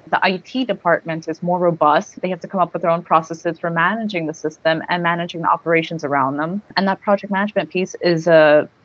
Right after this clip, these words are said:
is an essential part of producing the change management almost. And I think that's where, Joe, I think you can speak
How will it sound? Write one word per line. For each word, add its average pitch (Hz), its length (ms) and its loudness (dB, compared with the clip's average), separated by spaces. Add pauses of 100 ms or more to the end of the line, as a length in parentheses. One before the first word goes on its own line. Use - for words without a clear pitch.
(340)
is 196 180 2
an 170 100 0
essential 175 500 -2
part 175 380 0
of 165 380 2 (460)
producing 208 600 -2
the 170 80 2
change 170 360 -6
management 180 540 0
almost. - 520 -2 (240)
And 180 200 0
I 180 60 2
think 226 260 -4
that's 208 220 0
where, 185 300 2 (260)
Joe, 233 220 4
I 196 80 2
think 208 200 -4
you 190 60 -4
can 180 160 -8
speak 277 320 -8